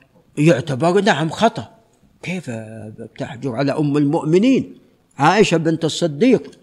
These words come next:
خالتك؟ كيف ت-، وهي تتصدق لله عز وجل، حتى أنها رضي الله عنها عندما جاء إليها أموال طائلة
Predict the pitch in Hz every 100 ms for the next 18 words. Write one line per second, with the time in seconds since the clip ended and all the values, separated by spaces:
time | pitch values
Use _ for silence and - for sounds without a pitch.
0 | _ - 175 247 262 190 - - _ _
1 | - 285 - 139 - 147 277 320 285 269
2 | 302 285 175 220 - _ _ - 285 302
3 | 262 175 180 151 147 135 139 131 190 214
4 | 190 170 175 160 131 165 180 165 175 170
5 | 175 143 139 180 175 175 190 - - -
6 | _ - 170 165 160 156 139 185 185 175
7 | 151 156 175 160 135 143 135 - - -
8 | - 156 151 170 185 147 165 190 190 208
9 | 208 226